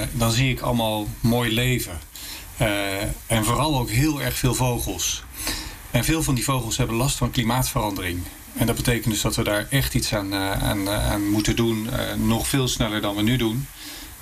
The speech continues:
En tegelijkertijd hebben veel van die vogels ook last van windmolens. Nou, en dat is dus een, eh, enorm dilemma wat we met elkaar, eh, zoveel mogelijk op te lossen hebben.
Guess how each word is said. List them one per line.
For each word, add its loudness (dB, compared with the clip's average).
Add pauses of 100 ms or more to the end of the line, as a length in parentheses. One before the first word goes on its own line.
(140)
En 4
tegelijkertijd 0 (300)
hebben 2
veel 4
van 0
die 0
vogels -2
ook 0 (180)
last 0 (220)
van 0
windmolens. -2 (680)
Nou, 0
en 0
dat 2
is -2
dus 0
een, 0
eh, 0
enorm 2
dilemma 0
wat -4
we 0
met 0
elkaar, 0
eh, 0
zoveel 2
mogelijk -2
op 2
te 0
lossen 0
hebben. -2